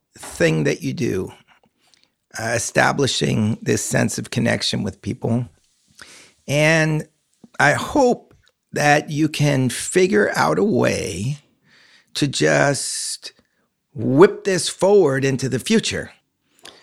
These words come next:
because the essence of it is the same.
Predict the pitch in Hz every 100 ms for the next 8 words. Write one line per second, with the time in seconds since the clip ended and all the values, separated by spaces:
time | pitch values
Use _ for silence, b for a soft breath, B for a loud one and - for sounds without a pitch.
0 | B 214 208 185 170 160 - - - -
1 | - 180 190 - 220 - 220 170 - 127
2 | 98 82 - - _ _ _ _ _ _
3 | _ - 160 143 147 165 - 220 202 90
4 | 69 -